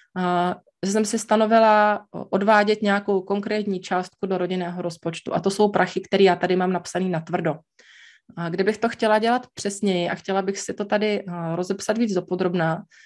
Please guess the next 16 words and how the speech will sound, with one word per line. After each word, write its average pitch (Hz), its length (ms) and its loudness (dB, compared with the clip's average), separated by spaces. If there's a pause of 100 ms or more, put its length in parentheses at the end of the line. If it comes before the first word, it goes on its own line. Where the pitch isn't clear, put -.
(240)
eh, 175 200 -4
tak 185 160 -2
bych 196 140 -4
si 208 100 -2
tady 208 180 2
dole, 185 440 4 (320)
eh, 180 240 -6
bych - 120 -20
to 175 100 2
ro-, 175 140 2
napsala, 196 300 0
udělala 190 180 2
bych 202 100 0
si 208 100 -4
víc 180 160 -2
řádku 202 480 0